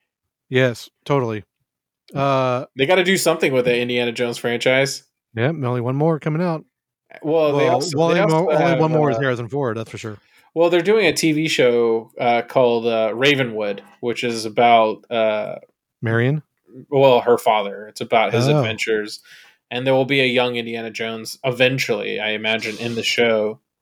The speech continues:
Speaker 1: I don't know if I like that.
Speaker 2: Yeah. Well, that's what's, that's what Disney is developing, so.
Speaker 1: All right.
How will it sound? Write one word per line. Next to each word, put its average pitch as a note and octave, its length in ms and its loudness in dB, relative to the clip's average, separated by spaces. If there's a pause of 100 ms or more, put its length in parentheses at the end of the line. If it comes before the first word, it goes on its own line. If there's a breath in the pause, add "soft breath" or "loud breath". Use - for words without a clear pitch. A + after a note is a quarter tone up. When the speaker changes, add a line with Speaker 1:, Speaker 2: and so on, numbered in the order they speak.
(1040)
Speaker 1:
I C3 200 0
don't A#2+ 200 0
know A#2+ 80 0
if A#2 100 -4
I B2+ 60 2
like C3+ 180 0
that. A#2 180 -12 (340)
Speaker 2:
Yeah. A#2+ 420 -2 (200)
Well, E3+ 380 -2
that's B2+ 240 -4
what's, - 440 -4
that's A#2+ 200 0
what B2 140 -2
Disney B2 280 0
is A#2 180 -2
developing, B2 600 2
so. G#2+ 260 -4
Speaker 1:
All B2 240 2
right. A2+ 240 0